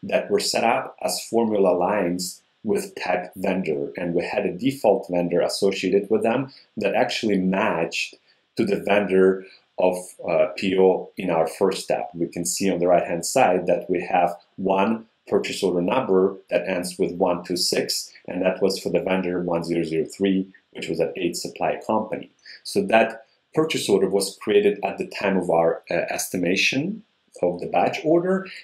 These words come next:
and now we can go review that order, modify it, and actually invoice it. I'm gonna click on the purchase order number. I will then go and put it into the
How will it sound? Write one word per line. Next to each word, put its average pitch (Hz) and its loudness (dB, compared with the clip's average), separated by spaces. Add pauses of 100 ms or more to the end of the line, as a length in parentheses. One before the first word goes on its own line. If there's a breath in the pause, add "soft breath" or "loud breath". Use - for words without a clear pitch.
and 110 -2
now 120 2
we 104 -2
can 98 0
go 131 4
review 98 0
that 123 0
order, 113 2
modify 92 4
it, 92 2 (520)
and 104 0 (500)
actually 87 -4
invoice - -4
it. - -14 (1120)
I'm 85 -4
gonna 82 -4
click 95 -4
on 87 -4
the - -4 (500)
purchase - -2
order 85 0
number. 110 0 (1200)
I 92 0
will 90 0
then 90 0
go 90 2
and 87 -6
put 98 0
it - 0
into 87 -4
the - -6